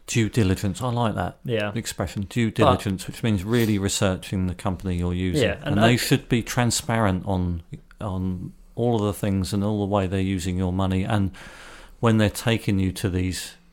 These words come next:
Speaker 1: uh, you know, these remote areas and these protected areas, they will be highlighting and emphasising, uh, just how important it is that those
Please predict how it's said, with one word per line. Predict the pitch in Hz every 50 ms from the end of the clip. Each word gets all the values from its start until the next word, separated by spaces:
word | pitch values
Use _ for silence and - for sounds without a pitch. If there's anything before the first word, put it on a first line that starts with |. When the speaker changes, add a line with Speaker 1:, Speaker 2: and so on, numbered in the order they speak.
| _ _ -
Speaker 1:
uh, | 95 92 92 92 92 92 92
you | 104 101
know, | 92 90 90 90
these | 90 90 90 85 - - -
remote | 101 95 92 98 101 98 - 135
areas | 101 90 90 87 87 87 90 92 87 -
and | 95 85 87
these | 92 90 - - - - - - - - -
protected | - 107 - - 139 120 - - - 95 85
areas, | 87 85 85 85 85 90 90 85 -
they | - 98 95
will | 87 95 92 90 90 87 - - - - - _ -
be | 113 98 87
highlighting | - - - - 120 113 107 98 92 87 90 90 90 - 104 95 92 92
and | 92 92 95 -
emphasising, | 120 101 101 92 - 98 - - 90 82 85 87 80 87 90 85 80 76 - - - - - - - - - - -
uh, | 90 87 87 87 87 87 -
just | - - 104 - -
how | - 98 92
important | 92 90 85 87 - 101 92 90 90 90
it | 90 -
is | - 98 87 -
that | - - -
those | 101 101 92 85 -